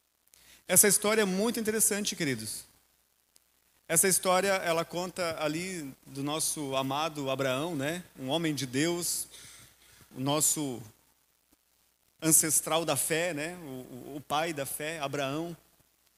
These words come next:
Abraão tinha uma promessa de Deus pra vida dele, Deus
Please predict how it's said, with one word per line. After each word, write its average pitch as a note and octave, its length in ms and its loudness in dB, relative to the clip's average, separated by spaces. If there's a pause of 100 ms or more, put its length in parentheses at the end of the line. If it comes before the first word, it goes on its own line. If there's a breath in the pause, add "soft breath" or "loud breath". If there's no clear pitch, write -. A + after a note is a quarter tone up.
(1400)
Abraão F#3 360 6
tinha G#3 180 0
uma G#3+ 120 2
promessa G3+ 400 2
de F3+ 100 -4
Deus F#3+ 220 2
pra F#3 140 -2
vida E3+ 240 0
dele, F3+ 280 4
Deus F3+ 360 -2